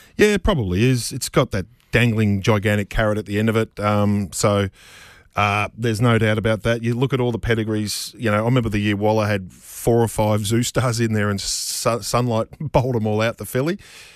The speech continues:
There's no doubt the Coolmore's got that status. Uh, I th-, we were talking about it yesterday. I think the, the s-, all strength now goes to final day.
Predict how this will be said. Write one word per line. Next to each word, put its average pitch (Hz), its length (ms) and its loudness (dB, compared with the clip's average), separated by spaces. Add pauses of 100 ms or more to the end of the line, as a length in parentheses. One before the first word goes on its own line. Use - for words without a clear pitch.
(440)
There's 151 220 4
no 170 160 6
doubt 160 200 0
the 147 80 -6
Coolmore's 151 380 0
got - 180 -4
that 143 120 -6
status. 185 460 0
Uh, 135 200 2 (540)
I - 100 -2
th-, 170 140 -4
we 170 60 6
were 160 80 2
talking 151 160 2
about 113 160 0
it 107 60 -6
yesterday. 120 460 -2
I 120 120 -2
think 180 360 0 (720)
the, 113 540 -2 (180)
the - 80 -4
s-, - 260 -6
all 135 300 4
strength - 460 -2
now 104 180 -2
goes 98 260 -2
to 95 80 -8
final 92 320 -4
day. 82 240 -4